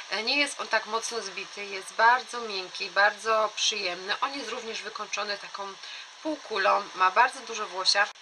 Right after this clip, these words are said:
Także do pudru polecam Denicarte Prestige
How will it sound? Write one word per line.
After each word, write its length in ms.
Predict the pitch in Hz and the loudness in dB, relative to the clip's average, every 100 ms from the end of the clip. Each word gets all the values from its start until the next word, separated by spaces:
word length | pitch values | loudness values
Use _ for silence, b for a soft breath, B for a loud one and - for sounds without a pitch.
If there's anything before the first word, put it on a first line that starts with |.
| - | -6
Także 240 | 233 220 | 0 2
do 120 | 233 254 | 0 -4
pudru 320 | 294 269 254 | -4 -4 -2
polecam 760 | 240 226 226 - 220 214 208 | 2 4 4 2 2 2 2
Denicarte 920 | 190 226 220 208 - 220 214 - 190 190 | 0 0 -2 -6 0 4 4 4 -4 -2
Prestige 580 | 214 214 - 226 214 | -2 -2 -2 -2 -2